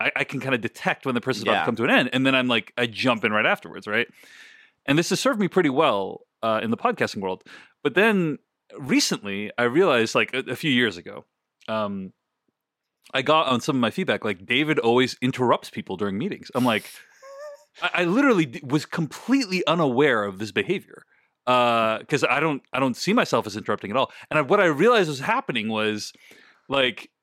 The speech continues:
Speaker 1: when you're doing a podcast, this one, and they're, like, they, they come to the end of their point. When you cut in, it's like, oh, you know, it's, you're, you're keeping the show going. But in a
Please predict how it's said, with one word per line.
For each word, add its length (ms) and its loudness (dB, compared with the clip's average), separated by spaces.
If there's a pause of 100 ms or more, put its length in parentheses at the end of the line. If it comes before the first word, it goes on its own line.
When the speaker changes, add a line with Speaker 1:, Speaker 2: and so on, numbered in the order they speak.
(160)
Speaker 1:
when 160 0
you're 100 2
doing 140 2
a 60 0
podcast, 340 0
this 140 -14
one, 180 0
and 140 0
they're, 200 0
like, 220 0
they, 320 2 (240)
they 100 0
come 180 -2
to 60 -6
the 160 2
end 180 2
of 100 0
their 100 4
point. 540 -4 (640)
When 200 0
you 120 2
cut 200 0
in, 200 2
it's 100 -2
like, 160 0
oh, 320 2
you 100 -2
know, 280 -2
it's, 240 -8
you're, 140 -2
you're 200 2
keeping 300 -2
the 60 -2
show 220 0
going. 300 0
But 180 -2
in 160 2
a 240 0